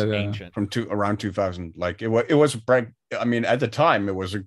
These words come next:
Speaker 3: graphical groundbreaker for sh-, like, shadow work and stuff, um, and cloth physics, 'cause, like, you're playing, like, the stranger,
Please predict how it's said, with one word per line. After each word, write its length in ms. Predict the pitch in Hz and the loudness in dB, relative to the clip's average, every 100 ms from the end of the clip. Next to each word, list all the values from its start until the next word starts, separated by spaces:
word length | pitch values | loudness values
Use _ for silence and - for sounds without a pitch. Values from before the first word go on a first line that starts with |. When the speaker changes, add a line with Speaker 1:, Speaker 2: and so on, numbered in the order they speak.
| _ 120 107 | _ -16 -14
Speaker 3:
graphical 500 | - 117 113 107 101 | 0 2 2 -2 -6
groundbreaker 600 | 98 113 110 90 82 82 | 0 0 0 -4 -6 -12
for 160 | 85 85 | -12 -12
sh-, 220 | - - 95 | -12 -8 -6
like, 300 | 95 95 - _ _ | -8 -10 -20 _ _
shadow 400 | - 110 110 98 | 0 2 4 2
work 260 | 85 71 | -4 -10
and 100 | 73 90 | -14 -8
stuff, 340 | 90 80 - _ _ | -8 -8 -12 _ _
um, 500 | 87 90 85 85 85 _ _ _ _ - | -10 -8 -8 -12 -16 _ _ _ _ -10
and 120 | 98 | -8
cloth 280 | 104 107 120 | -2 0 0
physics, 440 | - 92 78 - - | -2 -8 -10 -16 -12
'cause, 260 | 98 87 | -10 -6
like, 280 | 95 90 _ _ - - | -6 -8 _ _ -20 -6
you're 100 | 107 | -4
playing, 400 | 104 120 117 113 | 2 4 4 4
like, 180 | 101 95 | 0 -2
the 60 | 101 | -8
stranger, 720 | - 113 113 98 90 82 | -2 0 0 -2 -4 -8